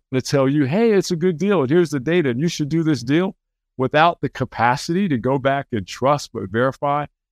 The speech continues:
utilizing a tool that we've, like the tool we built at Investor Comps, um, y-, you'll be in a world of hurt, 'cause real estate is not for the faint of heart. But when you have the right tools and knowledge and resources,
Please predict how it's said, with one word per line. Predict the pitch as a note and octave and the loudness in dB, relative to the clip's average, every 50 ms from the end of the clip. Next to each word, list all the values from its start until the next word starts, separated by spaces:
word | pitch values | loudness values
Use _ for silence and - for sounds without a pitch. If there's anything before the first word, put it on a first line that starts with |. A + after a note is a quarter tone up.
| _ - | _ -2
utilizing | - B2+ C#3+ D3 C3+ C3 C3+ C3+ B2 - B2+ A#2 | 0 2 4 4 4 4 4 4 2 0 0 -2
a | A2+ A2+ | -2 -2
tool | - - C3 B2+ C3 C3+ C3+ C#3 - _ _ _ _ _ _ - E3+ - | -4 -6 -4 -4 -2 -2 -4 -6 -8 _ _ _ _ _ _ -14 -10 -6
that | - A#2+ - - | -4 -6 -4 -2
we've, | B2+ B2 B2+ A2+ - _ _ _ _ - | 0 0 0 0 -2 _ _ _ _ 2
like | A#2+ B2 B2 - | 2 2 2 2
the | B2+ A#2+ | 0 -2
tool | - C3+ C3+ | 0 0 0
we | C3 C3+ | 0 0
built | A#2 G#2 B2 B2 B2 - | 0 0 -2 -2 -2 -2
at | A2+ | -2
Investor | G#2+ G#2 G#2 G2+ B2+ A2+ - - A2+ G2+ | -2 -2 0 0 -2 -2 -2 -4 -8 -6
Comps, | - - C3 C#3 D3 C#3+ - - _ _ _ _ _ _ | -4 -4 -4 -2 -4 -6 -8 -14 _ _ _ _ _ _
um, | - A2 A2 A2 - _ _ - | -4 -2 -2 -2 -4 _ _ -12
y-, | B2 A#2+ - _ | -12 -12 -10 _
you'll | - C3 C3+ C3 | -2 0 0 2
be | B2 C#3+ D3+ | 4 4 4
in | C#3+ | 4
a | C3+ B2 | 4 2
world | A#2 C3+ D3+ D3 C#3 A#2+ | 2 2 2 4 4 2
of | A2+ G#2 | 2 2
hurt, | C#3+ D3+ C3 G2 - - | 2 2 2 0 -4 -8
'cause | - A#2 G#2 G2 | -6 -6 -4 -2
real | A2 C#3+ A#3 D#4 | 0 2 4 4
estate | F#4+ - - - B2 G2+ G2+ - - _ _ _ _ _ _ _ _ | 2 0 -2 -4 -4 -4 -4 -8 -12 _ _ _ _ _ _ _ _
is | - G2+ F#2+ F#2+ | -8 -6 -4 -2
not | G#2 A2+ C3 D3 C#3 G#2+ - - _ _ | 0 0 2 2 2 0 -2 -8 _ _
for | _ - A#2+ | _ -4 -4
the | G#2+ G#2+ | -2 -4
faint | - - - A#2+ A#2 A2+ A2 F#2+ | -4 -2 -2 0 0 0 -2 -4
of | G2+ G2+ - | -8 -8 -6
heart. | - - B2 A2 G2+ F2 - | -4 -2 -2 -2 -2 -6 -6
But | G#2 G#2 | -4 -2
when | G#2 B2 | -2 0
you | D3 E3+ | 2 2
have | E3+ E3 D3+ | 2 2 2
the | C3 C3+ | 0 0
right | B2 B2 A#2 A2 G#2+ | 0 0 0 -2 -4
tools | - - - D#3 D#3 E3 E3 D3+ C#3 A#2+ | -8 -6 -4 -2 0 0 0 0 0 0
and | A2+ G#2 G#2+ | 0 0 0
knowledge | A2+ B2+ C3+ C#3 C#3 C#3 C#3+ C#3 B2+ A2+ A2+ | 0 0 0 0 0 0 -2 -2 -2 0 -2
and | G#2+ G2+ | -2 0
resources, | G#2+ C3+ D3+ D3 - A#2+ A2 G2 - - G#2 F#2 - | 0 0 -2 -2 -2 -2 -2 -2 -2 -4 -6 -6 -6